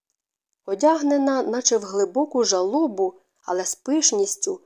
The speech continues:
відповідної найзнатнішій дамі. Її погляд, кинутий на Анжеліку, був подібний до гострої бритви.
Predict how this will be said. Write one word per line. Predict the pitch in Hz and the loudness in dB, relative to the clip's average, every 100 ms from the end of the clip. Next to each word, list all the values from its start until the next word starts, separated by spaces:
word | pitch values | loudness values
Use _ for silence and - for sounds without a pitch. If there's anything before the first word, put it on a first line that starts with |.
| _ _ _ | _ _ _
відповідної | 196 - 190 208 330 302 302 277 | -14 -4 -2 2 4 4 4 2
найзнатнішій | 196 185 269 339 285 277 277 202 202 190 - 202 | 0 0 0 0 0 0 0 -2 -2 0 -2 -4
дамі. | 175 180 165 175 - - _ _ _ - | -6 -6 -4 -6 -8 -14 _ _ _ -10
Її | 180 | -6
погляд, | 196 240 233 202 196 | 0 6 6 4 -4
кинутий | - 233 202 202 185 | 2 2 2 0 0
на | 185 | 0
Анжеліку, | 180 175 185 202 320 320 277 269 _ _ _ | -2 -4 -4 -2 -2 0 0 -2 _ _ _
був | 269 330 | 2 2
подібний | 302 240 294 262 262 262 | 0 2 2 4 2 2
до | 233 | 2
гострої | 226 240 - 220 214 | 4 2 2 -2 -2
бритви. | 185 214 190 - 180 180 | 0 0 0 -2 -6 -6